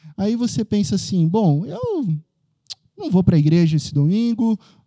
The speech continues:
eu vou assistir uma televisão, outro domingo também não vou, e aí, ah, vou jogar tudo pra cima, não precisa se ficar indo todo domingo na igreja." Aí você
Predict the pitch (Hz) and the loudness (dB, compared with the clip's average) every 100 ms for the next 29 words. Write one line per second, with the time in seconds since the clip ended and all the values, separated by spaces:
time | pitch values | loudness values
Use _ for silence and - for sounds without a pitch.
0 | _ 208 185 170 180 185 170 165 147 - | _ -6 -2 -2 0 2 2 2 -2 0
1 | 180 165 156 139 202 220 220 240 233 208 | 2 4 4 2 2 0 0 0 0 2
2 | 190 202 180 185 196 190 180 156 170 220 | 2 2 0 0 2 2 2 2 6 8
3 | 226 226 226 233 277 226 175 226 220 226 | 8 6 4 2 -6 -8 -4 0 2 4
4 | 240 233 233 233 233 247 247 240 - 180 | 4 2 0 -2 0 0 -2 0 2 2
5 | - 226 226 226 214 202 - 208 185 165 | 2 0 2 2 0 0 0 0 0 0
6 | 190 - 190 196 185 190 170 185 170 160 | -4 -6 -6 -2 0 2 2 0 0 2
7 | 170 180 165 156 185 220 226 - - _ | 4 4 4 2 2 2 0 -4 -16 _
8 | _ _ - 220 220 214 208 220 | _ _ -4 2 4 4 2 2